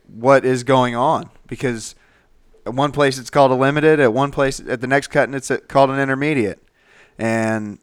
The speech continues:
there's different rules at this intermediate than there were at the limited. And people get hung up on the names of what limited and intermediate means. But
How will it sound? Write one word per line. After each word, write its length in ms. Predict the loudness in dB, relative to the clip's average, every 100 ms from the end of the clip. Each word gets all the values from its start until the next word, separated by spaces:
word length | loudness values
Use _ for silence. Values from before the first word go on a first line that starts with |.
| _
there's 200 | -4 -2
different 300 | -2 -2 0
rules 240 | 2 2
at 80 | 0
this 220 | -2 -2
intermediate 680 | -2 -2 -2 2 2 2 -2 _ _
than 260 | 0 0 2
there 140 | 2
were 160 | 4 2
at 100 | 2
the 60 |
limited. 480 | -2 -2 -2 -2 -4 -10 _ _ _ _ -6
And 420 | 0 2 0 -2
people 220 | -4 -2
get 160 | -2 -2
hung 180 | 0 -2
up 140 | 0
on 120 | 0
the 80 | 0
names 420 | 0 0 0 -4
of 240 | -6 -8 -10 -20 _
what 280 | 2 2 _ _ _ _ -16
limited 480 | -4 0 2 2 0
and 100 | -2
intermediate 580 | -4 -4 -2 0 0 -2
means. 600 | -4 -6 -6 -8 -12 -14 _ _ _ _ _
But 300 | -2 -2 -4